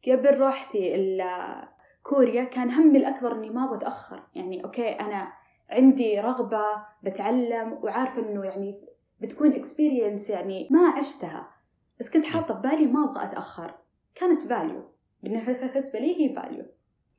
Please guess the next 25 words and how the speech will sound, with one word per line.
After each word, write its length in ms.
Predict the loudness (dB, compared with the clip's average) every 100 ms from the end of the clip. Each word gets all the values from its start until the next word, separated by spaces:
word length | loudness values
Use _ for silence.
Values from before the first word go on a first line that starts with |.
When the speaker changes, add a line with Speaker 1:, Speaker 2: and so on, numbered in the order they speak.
| _
Speaker 2:
حلو. 260 | -8 -8 -8 _
Speaker 1:
لما 440 | 4 6 6 6 4
رجعت 500 | 0 0 0 -2 -12 -20 _ _ _ _ _ _ -4
قلت: 220 | -4 -2
"والله 360 | 0 0 0
لو 80 | -2
إن 60 | -2
شاء 140 | -4
الله 180 | -4 -4
أتأخر 400 | -6 -8 -6 -8
كم؟ 300 | -8 -10 -10 -18 _ _ _ _ _ _ _ _ _ _ _ _ _ _
الإكسبيرينس 760 | -8 -6 -6 2 2 2 -6 -6
هذه 320 | -4 -4 -4
إذا 440 | 0 0 0 -4 -8 -20 _
قلتوا 300 | -6 2 2
لي 100 | 2
حصة 320 | -2 -8 -8
بتتأخر، 920 | -10 -10 -12 -14 -14 -12 -10 -12 -14 -16 -14 -12 -12 -12 -12 -12 -6
لو 160 | -2 -2
إن 60 |
شاء 180 | -2 -6
الله 300 | -4 -6 -6 -6
يعني 460 | -6 -6 -10 -12 -10
تتخرجي 1120 | -10 -4 -4 -2 -4 -4 -6 -6 -2 -2 -2 -2
بعد 300 | -2 -2